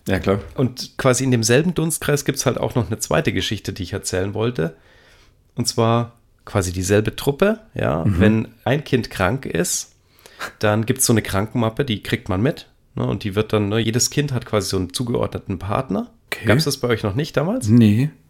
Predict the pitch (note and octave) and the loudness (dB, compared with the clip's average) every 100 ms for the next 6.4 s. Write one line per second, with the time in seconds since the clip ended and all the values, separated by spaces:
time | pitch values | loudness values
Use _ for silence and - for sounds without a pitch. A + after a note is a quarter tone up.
0 | - E2+ G2 C#3+ - - _ - - - | -4 2 2 2 -4 -6 _ -20 -20 -20
1 | - - G#2 - D3 - - A2 G#2+ D#3 | -8 -2 0 2 2 0 2 2 4 4
2 | D3 - G2+ A2 C#3+ - F3+ G#2+ A2+ - | 2 0 0 0 -2 -2 2 2 0 -2
3 | G2+ - B2+ - F3 E3+ - D3+ A#2 - | -2 0 0 0 -4 -4 -2 0 0 -2
4 | - B2 A#2+ G#2 - F#2+ F#2+ G2 F#2+ - | -4 -2 0 -2 -2 -2 -2 -2 0 0
5 | B2 C3 B2+ B2+ G#2+ F2 G#2+ B2+ - G2 | -2 0 0 0 -2 -4 -2 -2 -2 -4
6 | F#2 - F#2+ C#3 | -4 -4 -4 -6